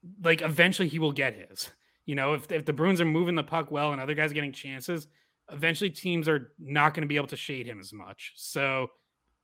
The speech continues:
then he'll open up. Like, that's kind of the, the natural order of things is, you know, a good power play takes what's being given to them.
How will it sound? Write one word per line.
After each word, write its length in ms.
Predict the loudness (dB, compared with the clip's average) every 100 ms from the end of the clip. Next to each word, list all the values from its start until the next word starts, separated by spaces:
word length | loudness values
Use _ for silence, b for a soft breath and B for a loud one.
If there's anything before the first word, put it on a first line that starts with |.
| _
then 180 | 0 0
he'll 200 | 2 4
open 340 | 4 2 2
up. 260 | 0 0 -6
Like, 200 | -10 0
that's 260 | 0 0
kind 220 | -4 -4 -2
of 60 |
the, 200 | 0 -2 -4 _ _ _ _ _ _ _ -8
the 80 | -4
natural 540 | 0 0 2 0 -2
order 300 | -2 0 0
of 120 | -2
things 360 | -10 -12 -12 -12
is, 420 | -12 -12 -16 -18 _ _ _ _ _ _
you 140 | -12
know, 260 | -10 -10 -12 _
a 80 | -10
good 280 | 2 6 6
power 300 | 6 4 6
play 220 | 4 0
takes 440 | 0 -4 -4 -4 -14 _
what's 180 | -10 -8
being 260 | -6 -8 -8
given 280 | -10 -12 -16
to 120 | -16
them. 260 | -16 -16